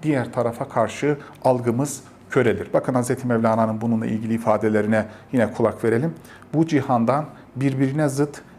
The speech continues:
iki ses gelmektedir. Bakalım sen hangisine kabiliyetlisin, hangisine istidatlısın? Bir tanesi iyi kişilere hayattır, diğeri kötü kişilere bir hile. Bir ses, 'Ey güzel,' der,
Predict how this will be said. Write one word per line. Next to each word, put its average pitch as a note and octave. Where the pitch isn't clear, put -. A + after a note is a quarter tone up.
iki -
ses -
gelmektedir. F#2+
Bakalım D#3
sen D3
hangisine A#2
kabiliyetlisin, G#2+
hangisine A2+
istidatlısın? G#2+
Bir F3+
tanesi C3+
iyi D3+
kişilere B2
hayattır, A2
diğeri C#3+
kötü -
kişilere A#2
bir A#2+
hile. G#2
Bir E3+
ses, D#3
'Ey C#3+
güzel,' B2+
der, F#2+